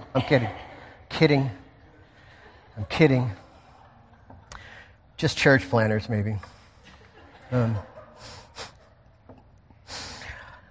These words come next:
point, what's my point? The point is, through that trial and hardship, I learned things that I would have never learned out of a book.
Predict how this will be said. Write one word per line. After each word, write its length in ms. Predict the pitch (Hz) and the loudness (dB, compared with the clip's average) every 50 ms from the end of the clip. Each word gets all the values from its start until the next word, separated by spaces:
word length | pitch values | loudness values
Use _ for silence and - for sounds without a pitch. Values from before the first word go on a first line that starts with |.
| - - _ - - - - _ - - - - _ | -20 -20 _ -20 -20 -20 -20 _ -20 -20 -20 -20 _
point, 340 | - - - 175 147 123 131 | -2 4 6 8 8 8 6
what's 160 | 135 131 - | 4 2 4
my 140 | 151 131 120 | 4 4 4
point? 320 | - - 131 107 107 104 - - - _ _ _ _ _ - - | 4 2 0 -2 -2 -4 -8 -16 -20 _ _ _ _ _ -18 -16
The 60 | - | -14
point 360 | - - - 170 170 175 170 | -12 -4 2 4 6 6 6
is, 160 | 160 127 - | 4 2 0
through 200 | - - 160 156 | 2 2 6 8
that 180 | 156 151 135 - | 8 8 8 6
trial 380 | - - 147 135 139 139 131 | 4 4 6 8 8 8 8
and 60 | 131 123 | 6 4
hardship, 500 | 110 127 127 131 123 - - 135 120 - | 4 4 4 4 4 2 0 -2 -2 -2
I 80 | - 113 | -2 -2
learned 380 | 110 110 120 127 139 147 143 139 | 0 2 4 6 6 6 6 4
things 300 | - 135 131 135 123 104 | 2 2 2 2 2 2
that 100 | 123 113 | 2 0
I 20 | |
would 140 | 113 117 113 | 0 0 0
have 100 | 104 117 | 2 4
never 400 | 123 127 127 135 135 139 147 139 | 6 8 10 10 10 10 8 8
learned 240 | 135 135 135 131 131 | 8 8 8 10 10
out 140 | 120 120 | 8 8
of 60 | 123 123 | 8 6
a 40 | |
book. 320 | 120 107 113 101 98 - | 4 2 0 0 -2 -4